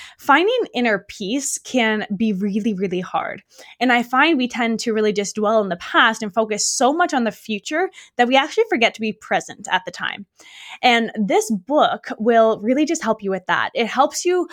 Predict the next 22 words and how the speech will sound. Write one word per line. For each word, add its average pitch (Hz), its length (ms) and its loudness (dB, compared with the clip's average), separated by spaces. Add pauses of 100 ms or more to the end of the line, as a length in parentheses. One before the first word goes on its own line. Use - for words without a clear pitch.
(180)
focus 285 640 2
on 220 220 -2
the 214 80 2
present, 202 500 -2
focus 294 560 2
on 214 400 -2
today. 190 520 -2 (380)
And 233 220 0
when 277 200 4
you 440 120 4
know 220 160 4
how 208 140 0
to 190 120 0
do 185 280 -4
that, 254 380 4
you'll 240 160 2
simply 269 360 2
feel 226 300 2
more 202 240 0
content 196 560 -6
with 190 160 -4
life 165 340 -2